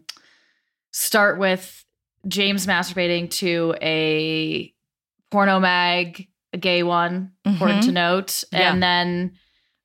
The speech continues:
Speaker 1: uh, Alan Silver walks in on him and then leaves. And,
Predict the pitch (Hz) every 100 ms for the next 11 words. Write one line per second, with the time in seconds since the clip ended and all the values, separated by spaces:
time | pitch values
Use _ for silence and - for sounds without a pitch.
0 | - 170 170 170 165 - 170 180 180 190
1 | 170 175 170 170 180 - 302 294 294 277
2 | 262 - 202 196 190 202 226 233 233 220
3 | - - 185 190